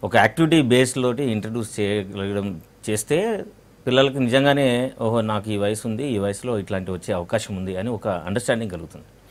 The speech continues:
అది దాటిన తర్వాత, టీనేజ్‌లోకి ఎంటర్ అయిన తర్వాత, influence of peer కావచ్చు, లేదు బయట జరుగుతున్న గ్లోబలైజేషన్ ఎఫెక్ట్ కావచ్చు, లేదు హార్మోనల్ చేంజెస్, అంటే, ఒక, ఆ,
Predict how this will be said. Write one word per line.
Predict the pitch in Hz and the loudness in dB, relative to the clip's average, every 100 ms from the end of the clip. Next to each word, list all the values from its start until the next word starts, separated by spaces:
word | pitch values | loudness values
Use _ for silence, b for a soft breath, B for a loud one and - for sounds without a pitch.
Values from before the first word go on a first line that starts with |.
| B B B B B B _ - | B B B B B B _ -4
అది | 113 139 | 2 6
దాటిన | 131 156 175 | 8 8 8
తర్వాత, | 175 165 | 8 8
టీనేజ్‌లోకి | 135 131 147 147 151 117 | 6 4 4 2 0 0
ఎంటర్ | 110 | 0
అయిన | 127 110 | 0 -2
తర్వాత, | 90 90 82 139 - - - - - - - _ - _ - | -4 -6 -4 -6 -8 -16 -20 -20 -20 -20 -20 _ -20 _ -4
influence | 107 117 135 139 135 | 0 2 4 4 4
of | 117 110 | 0 0
peer | 110 117 | 0 2
కావచ్చు, | 113 104 139 139 - _ _ - - | 0 0 -6 -10 -12 _ _ -18 -6
లేదు | 98 104 110 104 92 87 | -4 0 0 -2 -4 -4
బయట | 98 98 | -2 -2
జరుగుతున్న | 101 95 95 95 | -4 -6 -6 -6
గ్లోబలైజేషన్ | 85 95 98 92 87 | -4 -4 -4 -6 -10
ఎఫెక్ట్ | 95 - | -12 -12
కావచ్చు, | 87 82 82 101 - _ B B B B B - | -10 -10 -12 -16 -16 _ B B B B B -2
లేదు | 101 120 120 | 2 4 2
హార్మోనల్ | 95 98 107 113 107 90 | 2 2 2 0 -2 -4
చేంజెస్, | 90 85 80 85 | -6 -8 -10 -10
అంటే, | 87 104 90 98 - - | -6 -4 -4 -8 -12 -16
ఒక, | 90 104 95 87 82 - _ _ - | -8 -2 -2 -2 -8 -14 _ _ -12
ఆ, | 98 92 | -8 -8